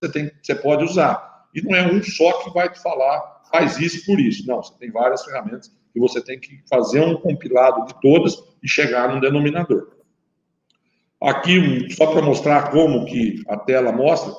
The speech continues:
quem, quem é usuário de Solifitec, é mais ou menos parecido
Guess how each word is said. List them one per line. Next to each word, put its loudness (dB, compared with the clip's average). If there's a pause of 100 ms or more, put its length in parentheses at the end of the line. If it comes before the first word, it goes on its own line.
quem, -4
quem -4
é -4
usuário 2 (400)
de -8
Solifitec, -2
é -4
mais 0
ou -4
menos -4
parecido -2